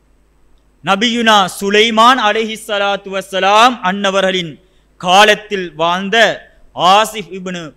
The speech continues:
பர்ஹியா ரலியல்லாஹு தஆலா அன்ஹு அன்னவர்கள். எதையும் செய்யக்கூடிய ஆற்றல் பெற்றவர்கள். ஒரு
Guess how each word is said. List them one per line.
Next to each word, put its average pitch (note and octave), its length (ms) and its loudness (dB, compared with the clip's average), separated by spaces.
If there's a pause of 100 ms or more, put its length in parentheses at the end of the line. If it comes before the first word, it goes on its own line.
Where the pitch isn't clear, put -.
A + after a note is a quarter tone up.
(100)
பர்ஹியா F3 680 -6 (380)
ரலியல்லாஹு F3+ 680 -8 (140)
தஆலா D3+ 340 -8 (140)
அன்ஹு D3+ 260 -16
அன்னவர்கள். B2+ 540 -18 (2000)
எதையும் A#3 580 0
செய்யக்கூடிய G#3+ 1160 -2
ஆற்றல் A3+ 540 -4
பெற்றவர்கள். D3 720 -12 (1300)
ஒரு A#3+ 340 4